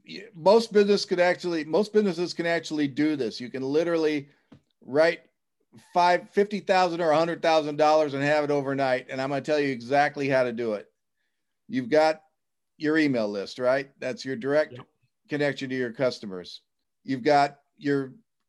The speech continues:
Speaker 1: customer list, even if you don't email them, you got their names and you, they got your emails. You could put that together in a list.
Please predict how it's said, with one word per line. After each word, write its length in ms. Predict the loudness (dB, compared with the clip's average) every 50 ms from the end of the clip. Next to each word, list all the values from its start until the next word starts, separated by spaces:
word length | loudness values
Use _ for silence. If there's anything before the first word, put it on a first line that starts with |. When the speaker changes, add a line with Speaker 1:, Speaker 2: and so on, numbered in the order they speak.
| _ _ 0
Speaker 1:
customer 440 | 2 2 2 0 -4 -4 -4 -2
list, 320 | -2 -2 -2 -2 -4 -4 -4
even 200 | -4 -4 -2 -4
if 100 | -4 -4
you 80 | -2
don't 220 | 0 0 0 0 0
email 320 | 0 -2 0 0 0 0 0
them, 120 | -2 -4
you 100 | -4 -2
got 220 | 0 0 0 0
their 160 | -2 -4 -4 -4
names 360 | -2 -2 -2 -4 -4 -8 -8
and 100 | -8 -8
you, 240 | -8 -8 -8 -10 -10
they 120 | -8 -6 -4
got 180 | -4 -4 -4
your 160 | -4 -6 -6 -6
emails. 420 | -4 -4 -4 -4 -4 -4 -6 -8
You 100 | -12 -10
could 160 | -10 -12 -10 -10
put 160 | -12 -10 -6
that 160 | -8 -8 -8
together 420 | -8 -10 -6 -6 -4 -4 -4 -6 -6
in 80 | -6 -8
a 60 | -8
list. 440 | -6 -6 -6 -6 -6 -8 -14 _